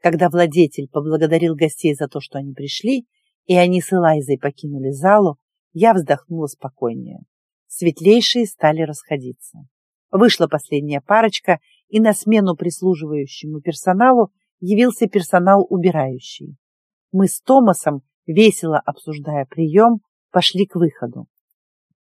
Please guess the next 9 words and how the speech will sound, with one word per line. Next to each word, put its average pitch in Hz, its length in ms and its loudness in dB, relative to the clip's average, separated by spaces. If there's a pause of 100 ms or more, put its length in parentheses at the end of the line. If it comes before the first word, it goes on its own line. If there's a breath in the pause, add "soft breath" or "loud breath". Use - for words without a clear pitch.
(560)
Там 285 240 6
нас 262 400 -4
и 185 100 -2
настигла 196 580 0
ведьма 156 400 -2
Гримми. 139 640 -10 (920)
«Томас, 202 320 4
спасибо, 196 540 0
отдыхай», 165 520 -2